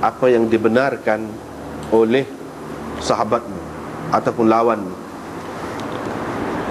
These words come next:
Amar berkata, "Yusaddiquka bihi sahibuk." Bukan yusaddiquka alaihi,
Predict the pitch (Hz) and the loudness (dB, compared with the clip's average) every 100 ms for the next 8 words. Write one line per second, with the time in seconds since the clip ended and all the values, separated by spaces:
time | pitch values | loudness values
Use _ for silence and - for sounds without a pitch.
0 | - - - - - 127 156 170 139 120 | -4 -4 -4 0 4 6 6 4 2 2
1 | 107 90 - - - - - - - - | 2 0 -2 -4 -8 -8 -8 -6 -6 -6
2 | - - - - 117 117 160 151 135 151 | -4 -4 0 4 6 6 2 2 4 4
3 | 151 139 - 151 156 156 - 131 127 131 | 4 2 4 6 6 2 0 0 4 6
4 | 110 110 123 - 127 135 - - - - | 4 4 4 4 2 2 0 -6 -12 -12
5 | - - - - - - - - - - | -10 -10 -8 -8 -6 -6 -6 -6 -4 -4
6 | - 113 110 113 127 123 117 127 117 110 | -6 -4 -2 2 2 2 2 0 0 2
7 | 160 160 139 - 120 87 113 127 135 - | 2 4 0 4 4 4 4 4 4 0